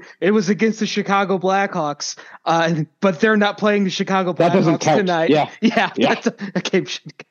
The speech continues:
Speaker 1: yeah, and I forgot about that game until they brought it up, and that, that, that, that was not pleasant. Um,
Speaker 2: No.
Speaker 1: but also with us this evening, uh, she is not on Twitter, but she's at Second City,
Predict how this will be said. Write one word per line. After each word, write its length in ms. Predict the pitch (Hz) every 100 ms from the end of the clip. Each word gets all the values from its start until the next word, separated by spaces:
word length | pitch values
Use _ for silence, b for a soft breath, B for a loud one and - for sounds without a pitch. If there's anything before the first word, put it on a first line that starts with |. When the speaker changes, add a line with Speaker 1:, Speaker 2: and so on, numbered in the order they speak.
| B B
Speaker 1:
yeah, 200 | 139 135
and 120 | 123 156
I 140 | 175
forgot 360 | 170 190 196 185
about 220 | 180 175
that 100 | 156
game 220 | 160 156
until 200 | 151 165
they 100 | 147
brought 240 | 143 147 135
it 80 |
up, 180 | 139 131
and 200 | 127 117 _ _ -
that, 280 | 156 143 -
that, 380 | 143 131 - -
that, 220 | 143 165 - _ -
that 60 | 123
was 100 | 113
not 140 | 104
pleasant. 340 | - 110 101 - _ B B -
Um, 240 | 120 107
Speaker 2:
No. 180 | 107 104 - _ _ _ _ _ _ -
Speaker 1:
but 80 |
also 260 | 349 392 247
with 140 | 214
us 140 | 185 180
this 140 | 180
evening, 360 | 202 175 185 185 160
uh, 240 | 156 151
she 260 | 147 254 240
is 120 | 190
not 180 | 196 180
on 100 | 170
Twitter, 280 | 190 180
but 180 | 156 156
she's 140 | 147 175
at 200 | 202 -
Second 380 | 196 185 175
City, 500 | - 147 156 175 175